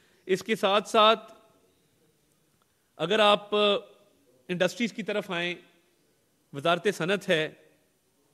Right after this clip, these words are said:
Industrial Development and Regulatory Authority के क़याम के हवाले से हदफ दिया गया है।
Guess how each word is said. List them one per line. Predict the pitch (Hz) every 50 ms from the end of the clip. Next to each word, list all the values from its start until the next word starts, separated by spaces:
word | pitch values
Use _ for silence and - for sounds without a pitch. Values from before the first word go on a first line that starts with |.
| _ _ _ _ _ _ _ _ _ _ _ _ _ _ _ _ _ _ _ _ _ _ _ _ _ _ _ _ _ -
Industrial | 170 175 185 185 185 - - - 233 226 220 220 170
Development | 180 175 185 202 196 - 208 214 208 180
and | 208 180 165
Regulatory | 165 160 180 175 180 175 180 220 214 190
Authority | 196 - 175 170 180 - 220 185
के | 220 208
क़याम | - 185 165 175 196 202
के | 190 220
हवाले | 196 175 170 180 185
से | 180 208 180
हदफ | 170 165 180 175 -
दिया | 156 147 165 160
गया | 156 147 151 151 151
है। | 143 143 123 120 - _ _